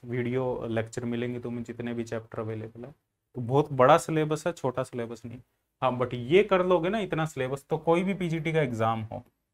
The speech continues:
चाहे केवीएस, एनवीएस, डीट्रिपल एस बी, किसी भी type का पीजीटी का एग्जाम हो, वो रुकेगा नहीं तुम्हारा। Even assistant professor, हाँ, उस assistant professor के लिए तुम्हें थोड़ा सा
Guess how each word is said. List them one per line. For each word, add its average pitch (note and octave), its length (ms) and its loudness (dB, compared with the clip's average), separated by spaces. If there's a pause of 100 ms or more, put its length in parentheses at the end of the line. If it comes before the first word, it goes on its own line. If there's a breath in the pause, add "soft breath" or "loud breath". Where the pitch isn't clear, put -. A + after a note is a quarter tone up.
(800)
चाहे A#2+ 140 -8
केवीएस, B2 600 2
एनवीएस, B2 600 0
डीट्रिपल A#2+ 500 -4
एस A#2+ 160 -4
बी, C3+ 140 -8
किसी D#3 320 -6
भी E3 100 -2
type B2+ 280 0
का - 80 -6
पीजीटी A#2+ 400 -6
का A#2+ 80 -2
एग्जाम A2 360 -6
हो, C#3 180 -8 (800)
वो B2+ 80 -2
रुकेगा B2 360 0
नहीं G#2 160 -6
तुम्हारा। G#2+ 440 -4
Even C#3+ 260 0
assistant D3 460 -2
professor, C#3 440 -2
हाँ, A#2 360 -2
उस - 200 -10
assistant D3+ 460 -2
professor E3 380 0
के E3+ 120 -4
लिए E3+ 140 -2
तुम्हें E3 260 -2
थोड़ा D3+ 180 4
सा E3+ 160 0